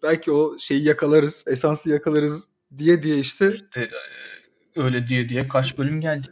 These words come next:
Speaker 2: ya.
Speaker 1: Senin emekliliğin geldi Atıl.
Speaker 2: Biz, bizi
Speaker 1: Bayağı.
Speaker 2: bu, bizi bu kadar bölüm yaptıran şey, bize bu kadar bölüm yaptıran şey kusursuz olmamamız mıdır?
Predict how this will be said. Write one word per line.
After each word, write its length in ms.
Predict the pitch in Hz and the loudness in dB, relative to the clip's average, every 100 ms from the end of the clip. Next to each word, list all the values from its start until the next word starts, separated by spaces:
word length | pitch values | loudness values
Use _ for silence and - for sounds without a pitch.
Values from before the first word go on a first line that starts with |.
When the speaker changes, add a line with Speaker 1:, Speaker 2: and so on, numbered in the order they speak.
| - | -18
Speaker 2:
ya. 60 | 160 - _ _ _ | -20 -20 _ _ _
Speaker 1:
Senin 340 | - - 143 170 | -14 -4 -2 2
emekliliğin 580 | 170 165 165 165 185 196 | 2 2 0 0 4 6
geldi 300 | 185 156 156 | 8 6 4
Atıl. 260 | - - 143 _ _ - | 0 -8 -12 _ _ -2
Speaker 2:
Biz, 260 | 131 135 - | 0 0 0
bizi 100 | 151 | 6
Speaker 1:
Bayağı. 360 | 170 143 208 - | 8 8 2 0
Speaker 2:
bu, 40 | - - - | -18 -20 -2
bizi 320 | 135 170 208 | 0 4 4
bu 120 | 190 | 2
kadar 360 | - 214 226 220 - _ _ _ _ 277 262 - 170 139 | 2 0 2 -2 -6 _ _ _ _ -20 -16 -8 -2 4
bölüm 280 | 156 190 | 6 8
yaptıran 520 | 196 190 - 185 196 208 | 6 4 0 2 6 6
şey, 240 | - 147 | 6 2
bize 240 | 139 147 | 2 0
bu 60 | 160 | 2
kadar 280 | 180 175 156 | 2 2 2
bölüm 240 | 156 175 | 4 4
yaptıran 400 | 170 175 - 185 | 4 0 -4 -4
şey 200 | 185 185 - _ _ | 0 -2 -2 _ _
kusursuz 880 | - 143 175 165 - _ - - 175 | 2 4 6 4 4 _ -4 4 6
olmamamız 720 | 180 220 240 202 165 139 131 | 6 6 8 8 8 4 -2
mıdır? 440 | 135 - - - | -4 -8 -14 -18